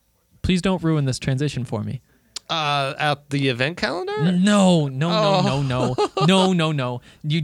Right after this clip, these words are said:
Speaker 1: you check them out at Total Bev.
Speaker 2: Oh, of course, of course. You might as well get 'em delivered straight to your door through Total Bev.
Speaker 1: You might as well. For seventy-five, or if you spend seventy-five dollars,
Speaker 2: God.
Speaker 1: you can get thirty percent off with the code B S N twenty nineteen.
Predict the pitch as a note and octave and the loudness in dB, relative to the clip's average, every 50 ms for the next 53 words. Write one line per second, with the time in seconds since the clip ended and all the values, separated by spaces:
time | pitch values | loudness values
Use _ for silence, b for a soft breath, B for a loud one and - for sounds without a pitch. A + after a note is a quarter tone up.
0 | C#3+ C3+ D3 D3 C#3+ - G3+ G#3 G3+ - A3+ G#3+ F#3+ D3+ D#3 E3 E3 D#3 - - | -2 -2 -4 -4 -2 -2 -2 -2 -2 -2 -4 -4 -2 -2 -2 -2 -2 -2 -2 -2
1 | - - F3 E3 D#3+ D#3+ C#3+ D3 D3 D3 C#3 B2 A#2 - - - _ B B G3+ | -2 0 2 0 0 0 0 0 0 0 0 -2 -6 -10 -16 -18 _ B B -14
2 | G3+ D#3 B - B3+ B3+ C4 C4 B3+ B3+ B3 A#3 A#3 A#3 - G#3 A3+ A3+ D3+ - | -14 -12 B -4 -2 -2 -2 -2 -2 -2 -2 -2 -2 -4 -4 -4 -6 -6 -6 -10
3 | - - - - - - F3+ F#3 F#3+ F#3+ F3+ E3 - - - - D#3 D3+ - - | -14 -16 -14 -14 -14 -10 -8 -6 -6 -6 -6 -6 -6 -8 -10 -10 -12 -14 -14 -16
4 | - - D3+ D3+ C#3+ - - - E3 F#3 F3 E3 E3+ F#3 G3 G3+ - F#3+ G3 G3 | -14 -10 -8 -8 -8 -8 -8 -6 -6 -6 -4 -4 -4 -4 -4 -4 -4 -4 -4 -4
5 | F3 F#3+ F#3 F#3+ F#3+ F3+ F#3 F3 E3+ F3+ F3 F3 F#3 E3 - - - - E3+ F3 | -2 -4 -4 -4 -6 -4 -4 -2 -2 -2 -4 -4 -6 -6 -6 -8 -8 -6 -6 -6
6 | F#3 - - G#3 G#3 G3 F3 D#3 F3+ G3 A3+ B3 A3+ - - E3 C#3+ B2 - - | -6 -6 -6 -4 -4 -4 -2 -2 -2 -2 0 -2 -2 -4 -4 -6 -6 -6 -4 -4
7 | C#3+ B2+ A#2+ A#2 G#2 A#2 A2+ G2 - - - - _ - C3+ C3 C3 C3 C3 C#3+ | -4 -4 -4 -4 -4 -4 -4 -4 -6 -12 -20 -20 _ -6 -4 -2 -2 0 0 0
8 | D3 C#3+ B2+ C3 C3+ C3+ C3+ A#2+ A2 C3 D3+ _ _ _ _ _ _ _ _ - | 0 0 -2 0 -2 -2 0 -2 -4 -6 -10 _ _ _ _ _ _ _ _ -6
9 | - D#3+ - - - - F#3+ F#3+ F#3 G3 G3+ F#3+ - - F#3+ F3+ F3 D#3+ - D3 | -4 -4 -2 -2 -4 -4 -4 -4 -2 -2 -2 -2 -2 -2 -2 -2 -2 -4 -2 -2
10 | C#3+ C3+ D3 E3+ G3 G3 - G#3 F3+ E3+ - - D#3+ D#3 D#3 A#2+ - C#3+ D3 D3 | -2 -2 -2 -2 -4 -2 -2 -4 -4 -4 -2 -4 -2 -2 -2 -2 -2 -2 -2 0
11 | D3+ D3+ D3+ C#3+ C3 A#2+ B2+ C3 C#3 C3+ - _ _ _ - C#3+ D3 D3+ D#3 D3 | 0 0 0 -2 -2 -4 -6 -8 -8 -10 -10 _ _ _ -4 -2 -2 -2 -2 -4
12 | - D3+ C3+ - - C#3 C3 - - - B2 A#2+ G#2+ - - - - B2+ - - | -4 -6 -6 -4 -4 -6 -6 -6 -6 -4 -4 -2 -4 -6 -10 -14 -14 -10 -4 -4
13 | C3 A#2+ A#2+ C3 B2+ B2 B2 A#2+ B2+ A#2+ A#2+ - C3 A#2+ A#2+ A#2 A#2 A2+ - - | -4 -4 -2 -4 -2 -2 -2 -4 -6 -8 -8 -8 -8 -8 -8 -8 -10 -10 -10 -12
14 | A#2+ - - - | -12 -12 -12 -14